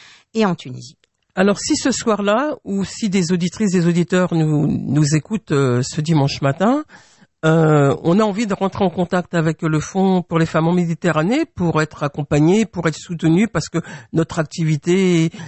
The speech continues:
Speaker 2: est dans les objectifs du, du fonds. Que, comment, comment on fait ? Faut vous envoyer un mail, faut vous écrire ?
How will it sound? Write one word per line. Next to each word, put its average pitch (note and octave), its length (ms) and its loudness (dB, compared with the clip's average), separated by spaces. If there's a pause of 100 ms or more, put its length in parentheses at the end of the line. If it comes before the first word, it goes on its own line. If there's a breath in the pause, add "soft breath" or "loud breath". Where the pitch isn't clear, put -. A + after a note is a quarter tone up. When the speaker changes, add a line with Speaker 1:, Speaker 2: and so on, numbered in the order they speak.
(200 loud breath)
Speaker 2:
est E3+ 80 2
dans E3+ 140 2
les F3 220 0
objectifs F#3+ 720 -4
du, D#3 320 2
du D3 160 2
fonds. D#4+ 240 0
Que, B3 180 -2
comment, F#3 480 2 (300 loud breath)
comment F#3+ 180 2
on F3+ 40 2
fait ? E3 160 -4
Faut D#3 160 -4
vous E3 180 2
envoyer E3 400 2
un D#3 80 2
mail, F#3+ 320 -2
faut G3 160 -12
vous E3+ 220 0
écrire ? B3 400 -2